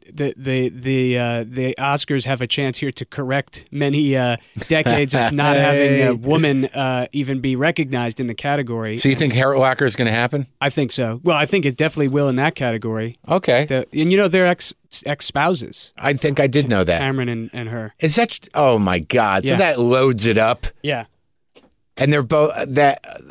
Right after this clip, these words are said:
Speaker 2: opposite ends of the spectrum. That
Speaker 1: Yeah.
Speaker 2: make, that adds a little subdrama
Speaker 1: Sure.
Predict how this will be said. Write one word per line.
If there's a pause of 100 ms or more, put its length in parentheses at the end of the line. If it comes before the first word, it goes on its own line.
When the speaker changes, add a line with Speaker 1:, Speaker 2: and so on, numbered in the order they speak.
(140)
Speaker 2:
opposite
ends
of
the
spectrum.
That
Speaker 1:
Yeah.
Speaker 2:
make,
that
adds
a
little
subdrama (240)
Speaker 1:
Sure.